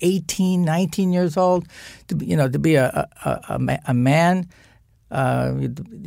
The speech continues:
to come into a culture where you're eighteen or nineteen and have all the, uh, you know, now what do I do? Um, I think, I think it's difficult. So I think, uh, it's nice. It's good that they're talking about this stuff, but it's, it's not just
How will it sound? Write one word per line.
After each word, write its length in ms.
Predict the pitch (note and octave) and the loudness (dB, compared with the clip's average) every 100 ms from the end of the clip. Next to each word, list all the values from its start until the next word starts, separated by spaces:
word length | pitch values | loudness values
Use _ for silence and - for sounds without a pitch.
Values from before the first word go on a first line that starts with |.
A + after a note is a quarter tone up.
| C#3 | -10
to 120 | - C#3+ | -10 -8
come 480 | - D#3+ D#3+ D3 - | -2 0 2 -2 -4
into 320 | G3 D3+ D3+ | -4 -4 -2
a 60 | B2+ | -4
culture 460 | - G3+ G3 - F3 | 0 2 2 0 0
where 140 | D3 | 2
you're 200 | C#3 D#3 | 2 2
eighteen 320 | F3 F3 F3 | 2 0 -2
or 120 | D3 | -2
nineteen 520 | C#3+ D#3+ D#3+ D#3 F3+ D3 | 0 0 -2 -4 -2 0
and 100 | C3+ | 0
have 200 | D3 C#3 | -2 -2
all 200 | E3+ D#3+ | -2 -2
the, 100 | D#3+ - | -4 -6
uh, 180 | B2 D3 | -8 -6
you 80 | E3 | -4
know, 100 | C3+ | -2
now 260 | C#3+ E3+ G3 | 0 2 4
what 120 | G3 | 4
do 120 | G3+ | 4
I 120 | F#3+ | 2
do? 360 | F3+ G3 G3 F#3+ _ _ _ - - | 2 2 0 -4 _ _ _ -20 -14
Um, 500 | - C#3 C#3 C#3 - - | -4 -2 -2 -2 -4 -2
I 120 | D3+ | -2
think, 340 | D3+ F3+ D#3 | 0 -2 -2
I 120 | D3 D3+ | -4 -2
think 220 | F3 D3 | -2 -4
it's 160 | D3 - | -4 -2
difficult. 500 | F3 F3+ D3+ A2 G#2+ | -2 -2 -6 -6 -2
So 100 | C#3 | -2
I 80 | C#3 | 0
think, 320 | E3 C#3+ - _ - - _ _ | -2 -4 -8 _ -20 -20 _ _
uh, 180 | - B2 | -4 -4
it's 240 | A2 C#3 - | -2 -2 0
nice. 260 | E3+ D#3+ - | -2 -2 -4
It's 160 | D3+ - | -6 0
good 180 | A#3+ | 2
that 140 | G3 F3+ | 2 2
they're 100 | E3 | 0
talking 400 | D#3 A#3 B3 G3+ | 2 2 2 2
about 300 | D3+ C#3 B2 | 2 0 0
this 160 | C3+ - | -4 -6
stuff, 380 | - C3+ B2 - | -2 -2 -2 -2
but 140 | D3 | 0
it's, 220 | D3+ - - | 0 -4 -6
it's 240 | E3 D#3 | -6 -4
not 240 | F#3 G3+ F#3+ | 0 0 0
just 600 | - F3+ E3 D3+ - | -2 0 2 0 -8